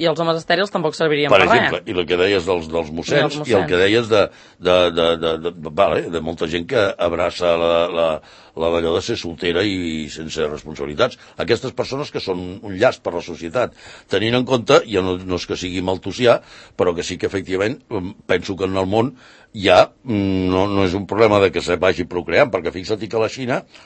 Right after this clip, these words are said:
Speaker 2: només volien que tinguessin un fill. Ara
Speaker 1: Mhm.
Speaker 2: tenen els seus problemes i les seves conseqüències, però no és un problema, no és un problema de que al globus terraqui li falti, li
Speaker 1: No,
Speaker 2: falti gent.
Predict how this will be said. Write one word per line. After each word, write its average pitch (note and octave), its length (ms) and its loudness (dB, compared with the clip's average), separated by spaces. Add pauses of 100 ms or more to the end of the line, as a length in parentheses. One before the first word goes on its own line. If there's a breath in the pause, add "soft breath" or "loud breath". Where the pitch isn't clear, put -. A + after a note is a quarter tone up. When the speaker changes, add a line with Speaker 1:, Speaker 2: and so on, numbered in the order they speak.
(120)
Speaker 2:
només G2+ 400 0
volien G#2+ 320 0
que B2+ 80 -2
tinguessin F#2 540 -4
un E2 100 -6
fill. B2+ 300 -4 (240 soft breath)
Ara F2 260 2
Speaker 1:
Mhm. E2 80 -4
Speaker 2:
tenen D#2 220 -4
els D2 100 -6
seus E2 160 -8
problemes F#2+ 340 -4
i G2 40 -6
les E2 100 -4
seves E2 220 -8
conseqüències, F2 560 -6 (240 soft breath)
però D#2+ 100 -8
no E2+ 140 -6
és E2 60 -4
un B2 100 -4
problema, A#2+ 400 2 (280 soft breath)
no E2+ 120 -6
és F#2 80 -2
un A2+ 100 -2
problema C#3 300 4
de F#2 60 0
que F#2 100 -4
al F2 100 0
globus F#2 400 0
terraqui E2+ 460 0 (320 loud breath)
li F2+ 120 -2
falti, F#2 500 0
li G2 100 -6
Speaker 1:
No, F#2 160 4
Speaker 2:
falti F2 200 -4
gent. D3 280 2